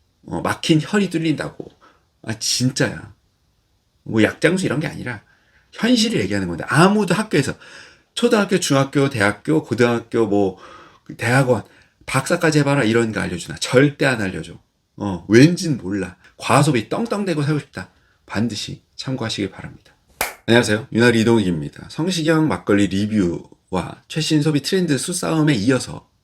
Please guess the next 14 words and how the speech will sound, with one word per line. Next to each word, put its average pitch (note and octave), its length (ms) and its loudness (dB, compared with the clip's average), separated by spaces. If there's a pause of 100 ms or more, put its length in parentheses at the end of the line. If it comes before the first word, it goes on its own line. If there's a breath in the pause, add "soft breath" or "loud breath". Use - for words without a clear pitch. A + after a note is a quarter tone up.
어, - 140 -4
이게 A2+ 200 2
빌드업이고 A2 680 0 (240)
진짜 - 280 -2
제가 G2+ 240 0
얘기하고 F#2 260 0
싶은 F#2+ 260 -8
게 F2 120 -6
뭐냐? G2+ 360 -6 (1120 soft breath)
시발비용, D3 580 0 (140)
말 F2+ 180 -4
그대로 F#2 260 0
이제 D#2+ 180 -4
막 E2+ 320 -8